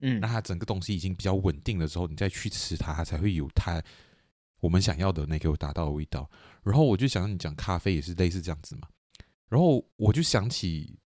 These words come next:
Speaker 2: 我们不是那个包装，每个卖那种咖啡豆的包装，它中间不是有一个好像单向的那种孔，
Speaker 1: 嗯。嗯。
Speaker 2: 就是那个洞，那个孔是不是就是给它排气用的，还是？
Speaker 1: 对，那个洞呢，就是那个排气孔，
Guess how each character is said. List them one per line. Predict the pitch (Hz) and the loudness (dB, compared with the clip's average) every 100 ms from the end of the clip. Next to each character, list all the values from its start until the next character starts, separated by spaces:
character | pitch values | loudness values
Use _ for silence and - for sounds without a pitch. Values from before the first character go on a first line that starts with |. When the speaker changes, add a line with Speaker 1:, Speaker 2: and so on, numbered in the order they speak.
| _ - | _ -6
Speaker 2:
我 | |
们 | 92 95 | -2 -2
不 | - 117 | 0 -2
是 | 117 | 0
那 | 113 113 | 0 -2
个 | 110 | -2
包 | - 82 78 | 0 -2 -2
装， | 78 73 | -6 -6
每 | 80 | -4
个 | 82 98 | -2 -2
卖 | 107 95 | -2 -2
那 | 95 | -2
种 | 80 | -6
咖 | - 82 | -6 -4
啡 | 87 | -4
豆 | 85 | -2
的 | 82 | -4
包 | 71 | -4
装， | 73 | -8
它 | 82 | -4
中 | - 139 | 0 2
间 | 101 | 2
不 | - | 0
是 | 110 | -4
有 | 78 | -4
一 | |
个 | - 85 | -2 -2
好 | |
像 | 71 87 - _ _ _ | -2 -4 -6 _ _ _
单 | 127 117 123 | 4 4 2
向 | - 139 | 2 0
的 | 98 95 | 2 0
那 | 104 | -2
种 | 82 69 - _ _ _ _ _ | -2 -6 -12 _ _ _ _ _
孔， | - - | 2 2
Speaker 1:
嗯。 | - | 2
嗯。 | - _ - - _ | -2 _ -20 -20 _
Speaker 2:
就 | - 110 | -6 -2
是 | 110 101 - _ _ _ - | -2 -4 -12 _ _ _ -4
那 | 175 | 4
个 | 190 | 4
洞， | - 175 - | 6 4 4
那 | 151 165 | 2 4
个 | 175 - | 2 2
孔 | - 82 80 | 2 2 2
是 | 131 | 2
不 | 139 | 2
是 | |
就 | 131 | 2
是 | 135 143 | 2 2
给 | 85 | 0
它 | 78 82 | 0 -2
排 | - 71 | -2 -6
气 | 69 92 | -6 -4
用 | 80 71 | -2 -4
的， | 67 78 | -6 -8
还 | |
是？ | 78 82 76 - _ _ | -6 -4 -6 -10 _ _
Speaker 1:
对， | 117 95 _ _ _ _ - | 0 0 _ _ _ _ -6
那 | 208 | -4
个 | - | 2
洞 | 214 185 160 | 4 4 2
呢， | 151 151 170 | 2 0 -2
就 | 165 | 0
是 | 156 113 - _ _ _ | 2 2 -2 _ _ _
那 | 147 | 2
个 | 156 | 4
排 | - - 101 | 6 4 2
气 | - 135 123 | 2 2 2
孔， | - 90 | 2 0